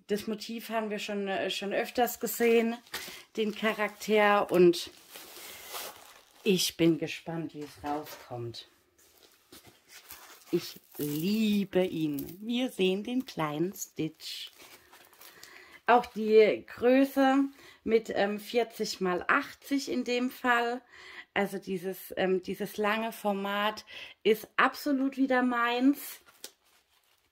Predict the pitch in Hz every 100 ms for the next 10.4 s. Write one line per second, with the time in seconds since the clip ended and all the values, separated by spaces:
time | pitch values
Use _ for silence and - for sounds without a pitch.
0 | _ _ - - - - 220 208 208 208
1 | 208 208 208 208 208 202 - 190 - -
2 | 214 214 - 208 196 185 175 175 160 156
3 | 175 175 190 - - - 185 196 214 320
4 | 349 - 208 202 185 190 185 - - -
5 | 180 175 170 160 - 226 269 277 294 -
6 | - - - 220 214 - 190 190 185 170
7 | - 202 196 202 208 196 196 180 208 175
8 | - 139 208 226 - - 208 208 208 -
9 | - - - - - - - 214 202 196
10 | 185 180 - -